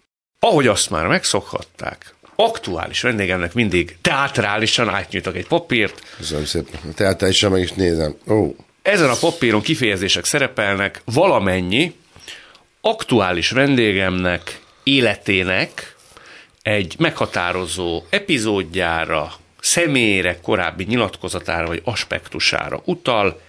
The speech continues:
Speaker 1: az én hitem és reményeim szerint igen rejtjeles kifejezések mögé
Speaker 2: Igen.
Speaker 1: bújtatva.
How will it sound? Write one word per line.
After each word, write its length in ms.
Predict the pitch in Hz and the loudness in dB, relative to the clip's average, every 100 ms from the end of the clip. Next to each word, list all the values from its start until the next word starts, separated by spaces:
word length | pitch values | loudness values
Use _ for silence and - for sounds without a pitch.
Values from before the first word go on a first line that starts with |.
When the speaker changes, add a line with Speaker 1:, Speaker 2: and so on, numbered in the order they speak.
| _ _ _ - | _ _ _ -10
Speaker 1:
az 160 | - | 0
én 200 | 151 147 | 2 2
hitem 380 | 98 104 - 85 | 2 -2 -2 -4
és 140 | 76 | -2
reményeim 360 | 95 87 78 80 | -4 -4 -4 -6
szerint 340 | - 101 92 - | -4 -2 -2 -4
igen 280 | 101 101 98 | -2 0 0
rejtjeles 600 | 110 95 - 57 - - | 0 -2 -4 -4 -4 -4
kifejezések 800 | 95 87 80 80 67 - - - | -6 -4 -4 -2 -2 -4 -6 -8
mögé 240 | 85 78 | -8 -4
Speaker 2:
Igen. 160 | - 98 | 0 2
Speaker 1:
bújtatva. 580 | 92 120 110 110 104 | 2 2 0 -2 -2